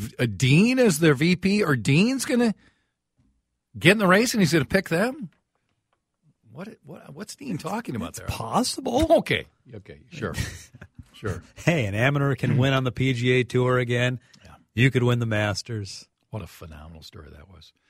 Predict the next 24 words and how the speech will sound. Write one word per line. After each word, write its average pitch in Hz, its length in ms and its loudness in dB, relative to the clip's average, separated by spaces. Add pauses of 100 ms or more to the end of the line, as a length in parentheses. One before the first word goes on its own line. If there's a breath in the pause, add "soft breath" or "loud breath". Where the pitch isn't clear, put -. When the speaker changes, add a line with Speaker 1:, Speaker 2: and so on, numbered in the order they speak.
(240)
Speaker 1:
No 131 80 0
matter 156 160 8
how 156 100 10
you 170 100 6
feel 175 180 2
about 139 200 4
Biden, 135 340 0
any 147 240 0
vote 139 340 0
other 131 260 0
than 120 180 -2
Biden 120 300 2
helps 120 260 0
ensure 117 280 -4
a 107 40 -2
win 107 260 -2
for 104 140 -8
Trump. 92 360 -12
I've 98 100 -16
got 104 160 -6
about 95 160 -14
four 107 260 -10
of 90 60 -10
those. 82 220 -18